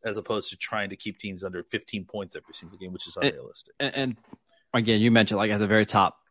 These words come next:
Speaker 1: don't box score st-, uh, scout here, because I can promise you in the Tampa G-, Bay game, the pass rush is gonna have an impact. Now,
Speaker 2: Yeah.
Speaker 1: very good chance, Landon, the Cowboys don't sack Tom Brady.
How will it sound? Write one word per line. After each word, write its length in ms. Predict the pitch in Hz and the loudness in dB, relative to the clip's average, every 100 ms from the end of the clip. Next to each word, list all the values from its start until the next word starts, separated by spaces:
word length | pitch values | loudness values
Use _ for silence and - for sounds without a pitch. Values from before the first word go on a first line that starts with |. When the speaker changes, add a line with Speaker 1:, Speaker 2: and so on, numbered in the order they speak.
| _ _ _ _ - | _ _ _ _ 4
Speaker 1:
don't 280 | 131 95 | 4 6
box 280 | 127 113 117 | 6 6 6
score 220 | - 107 | 0 0
st-, 260 | 92 - 104 - - - - | 0 0 -2 -2 -12 -12 -4
uh, 260 | 110 90 - | 0 0 -2
scout 380 | - - 110 95 | -6 0 2 2
here, 200 | 90 101 | 0 -2
because 340 | 95 101 107 107 | 0 -2 0 2
I 120 | 107 | 2
can 180 | 123 110 | 2 0
promise 720 | - - 131 131 131 - 107 | -2 4 6 6 6 2 -2
you 260 | 95 87 - _ _ _ - | -4 -6 -14 _ _ _ -2
in 80 | 117 | 0
the 80 | |
Tampa 320 | 113 127 113 123 | 4 4 6 4
G-, 180 | 127 | 2
Bay 280 | 123 123 123 | 2 6 6
game, 240 | 107 104 98 | 6 2 2
the 80 | 98 | 2
pass 320 | 110 120 - | 6 4 4
rush 180 | 104 104 | -2 -2
is 80 | |
gonna 140 | - 101 | -4 0
have 160 | 104 101 | 0 0
an 80 | |
impact. 400 | 98 90 90 - | -2 -4 -8 2
Now, 200 | 131 113 | 6 6
Speaker 2:
Yeah. 60 | 101 - - - _ _ _ _ _ _ _ _ _ | 4 0 -20 -20 _ _ _ _ _ _ _ _ _
Speaker 1:
very 400 | 117 104 160 185 | -4 6 8 10
good 160 | 165 160 | 8 4
chance, 340 | - 135 117 | 4 2 0
Landon, 180 | 110 107 | -2 -4
the 60 | 104 | 0
Cowboys 340 | 123 120 120 | 4 4 2
don't 200 | 120 113 | 0 -2
sack 240 | - 107 - | 0 -2 0
Tom 200 | 107 98 | -4 -2
Brady. 300 | 98 85 | -4 -6